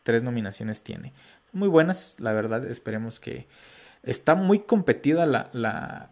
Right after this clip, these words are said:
la categoría de la, de mejor canción, ¿eh? Está muy competida. Y, y, y hay muy buenos competidores. Actor de reparto también está muy peleada. Difícilmente veo que, que, que él se lo pueda ganar.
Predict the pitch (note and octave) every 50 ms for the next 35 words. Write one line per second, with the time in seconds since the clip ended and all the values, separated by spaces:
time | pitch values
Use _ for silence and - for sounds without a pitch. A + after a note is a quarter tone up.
0 | _ - A#2 A2 G#2+ G#2 G#2 G#2 G#2 G2 G2 G2 G2 F#2+ - - G2+ - G2+ G2+
1 | G#2 A2 A#2 C3 D3 D3 C3 A2+ G#2 - A#2+ A2 G#2+ G#2+ G#2+ - B2+ C3 C3+ C#3+
2 | B2+ A2+ - A#2 A2 G#2+ B2 D3+ - - G#2+ A2 A#2 B2 C3+ D#3 F#3 F#3 F3+ F3+
3 | - - C3 A2+ - G2+ - - A2+ G#2+ - - - _ _ - - - - -
4 | - _ _ _ _ _ _ _ _ _ - B2 A#2+ A2+ A2+ A2 G#2+ - - -
5 | B2+ B2 A#2+ - - - - C3 - - - C3 B2+ B2+ C3 C3+ D#3 E3 D#3 C#3+
6 | D3 D3 C#3 C3+ - A#2 A2+ - - - A2 G#2+ G#2 A2+ C3 C3 C3 - - -
7 | - - - - - - B2+ A#2+ - - - D3+ E3+ E3+ E3+ D3+ C3+ C3+ C#3+ C#3+
8 | C#3+ - - - - - A#2+ A#2 A2+ A#2 A2+ A2+ A2+ A2+ B2 C3 D3 E3 E3+ D3
9 | C3+ - C3+ C3 C3 C3 B2+ C3 C3+ D3 C#3+ C3+ C#3 C3 A#2+ A#2 A#2 A#2 B2+ B2
10 | A#2 A2+ - - D#3 D3+ - - E3 D3+ C3 B2+ C3 C3+ C3+ C#3 C3 B2 A#2+ A#2+
11 | B2 B2 - A2+ - - - A2 G2+ F#2+ - - - - - _ _ _ _ -
12 | G#2+ A2 A#2+ B2+ A#2 A2+ - A#2+ A#2+ B2 A#2+ A2+ A2+ C3+ D#3 F3+ - -